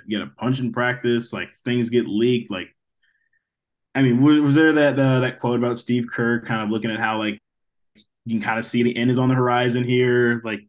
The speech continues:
that's where most of my disappointment comes from, is where this team off of a championship with the talent they have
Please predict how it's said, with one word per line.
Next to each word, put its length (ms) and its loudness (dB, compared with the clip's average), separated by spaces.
that's 300 2
where 140 4
most 180 4
of 60 0
my 100 4
disappointment 720 0
comes 260 2
from, 420 2
is 160 0
where 180 -6
this 160 -4
team 260 2
off 240 0
of 80 0
a 60 0
championship 760 0
with 120 -6
the 80 -6
talent 380 -4
they 180 0
have 420 0